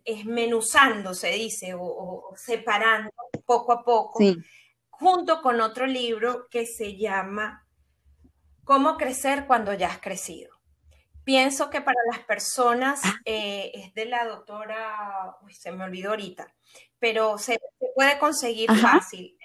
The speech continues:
Speaker 1: Cómo crecer cuando hayas crecido y Conversaciones con Dios, porque Curso de Milagro es un poco más fuerte, es más intenso,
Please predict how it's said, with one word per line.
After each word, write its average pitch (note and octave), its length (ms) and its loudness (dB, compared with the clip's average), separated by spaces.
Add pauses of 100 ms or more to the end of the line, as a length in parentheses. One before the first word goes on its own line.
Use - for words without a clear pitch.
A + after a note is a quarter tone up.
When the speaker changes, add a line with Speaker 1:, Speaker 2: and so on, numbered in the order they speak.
(120)
Speaker 1:
Cómo D#4+ 440 -2
crecer B3+ 480 -6
cuando A#3+ 240 -2
hayas G3+ 220 -8
crecido G#3+ 500 -10
y F#3 100 -8
Conversaciones G3 760 -6
con G#3+ 260 -4
Dios, A3 360 0
porque A#3 360 -6
Curso C4+ 320 -4
de D#4 100 0
Milagro C4 560 4
es A#3+ 120 -2
un B3+ 140 -4
poco B3+ 260 2
más A#3+ 260 0
fuerte, G#3+ 360 0
es G3+ 60 -10
más G#3+ 180 -2
intenso, A#3 680 -2